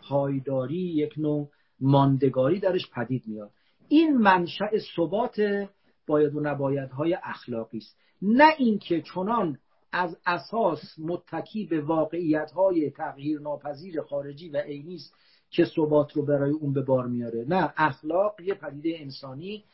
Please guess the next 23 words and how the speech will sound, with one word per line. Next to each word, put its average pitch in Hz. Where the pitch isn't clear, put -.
و 151
وابسته 143
به 151
انسانه، 208
ولی 226
همه 240
ابعاد 156
وجودی 139
انسان 127
و 135
همه، 185
اه، 127
در 131
واقع 131
اجزای 139
روح 139
و 135
روان 135
و -
شخصیت 131
و 139
زندگی 135
انسان 180